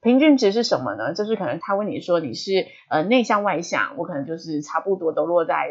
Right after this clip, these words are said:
可能内向四十趴，外向六十趴，中间正负呢差不到十percent的这个结果。那这次的测验结果也差不多，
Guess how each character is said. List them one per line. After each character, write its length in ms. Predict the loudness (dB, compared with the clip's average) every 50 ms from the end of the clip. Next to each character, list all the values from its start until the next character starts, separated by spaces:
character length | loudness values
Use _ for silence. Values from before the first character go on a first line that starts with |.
| -8 -10 -14 -18
可 60 | -14
能 260 | -14 -14 -14 -12 -8
内 140 | -4 -4 -4
向 180 | -2 -2 -2 -4
四 180 | -2 -4 -6
十 180 | -4 -6 -6 -10
趴， 280 | -10 -6 -2 0 0 2
外 160 | 2 0 0
向 180 | 0 -4 -8
六 160 | -6 -6 -6 -6
十 160 | -8 -10 -12 -14
趴， 320 | -14 -10 -10 -10 -10 -12 _ _ _ _ _
中 220 | 0 2 2 4 4
间 180 | 2 0 2
正 220 | 4 4 2 2 2
负 180 | -2 -2 -2
呢 140 | 0 -2 -2
差 260 | -4 -4 -2 -2 -2
不 120 | -2 -4 -2
到 280 | 2 2 4 4 2
十 160 | 0 -4 -10
percent 440 | -12 -14 -16 -16 -10 -6 -4 -4 -4
的 100 | -4 -8
这 80 | -10 -10
个 100 | -12 -12 -14
结 240 | -14 -12 -12 -12 -12 _
果。 160 | -14 -14 -14 _ _ _ _ _ _ _ _ _ _ _ _ _ _ _ _ _ _ _ _ _ _ _ _ _ _ _ _ _ _ _ _ _ _ _ _
那 140 | 0 0 4
这 180 | 6 6 6 6
次 180 | 6 4 6
的 140 | 8 8 8
测 160 | 8 6 2
验 220 | 2 2 2 0 0
结 160 | 0 0 0
果 180 | 0 0 -2
也 180 | -2 -2 -4 -4
差 240 | -6 -6 -4 -4 -4
不 160 | -4 -4 -8
多， 460 | -6 -4 -4 -4 -2 -4 -4 -6 -10